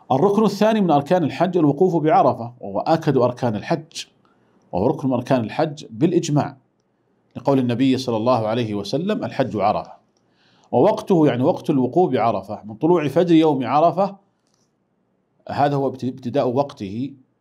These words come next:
وهذا هو القول الأول في المسألة، وهو، آه، المذهب عند الحنابلة، وهو من المفردات.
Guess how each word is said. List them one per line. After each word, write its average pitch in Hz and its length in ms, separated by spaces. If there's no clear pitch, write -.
وهذا 147 300
هو 156 100
القول 135 280
الأول 151 280
في 110 80
المسألة، 143 420
وهو، 160 540
آه، 110 540
المذهب 120 360
عند 113 160
الحنابلة، 139 720
وهو 127 560
من 135 120
المفردات. - 640